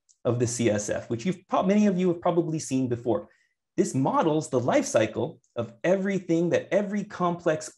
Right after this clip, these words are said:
security team, every complex org chart actually does. We identify what we need to do. We identify our assets, our requirements.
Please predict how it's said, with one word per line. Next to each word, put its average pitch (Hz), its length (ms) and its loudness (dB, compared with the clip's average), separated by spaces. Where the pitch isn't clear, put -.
security 135 460 -2
team, 131 380 -2
every 185 220 0
complex 160 500 -4
org 123 220 2
chart - 280 0
actually 113 420 -2
does. - 280 -6
We 113 120 6
identify 143 640 6
what 117 180 0
we 107 120 2
need 104 200 0
to 110 60 -6
do. 143 220 0
We 110 140 0
identify 107 520 0
our 104 360 -2
assets, 139 360 -2
our 104 100 -6
requirements. 180 680 -2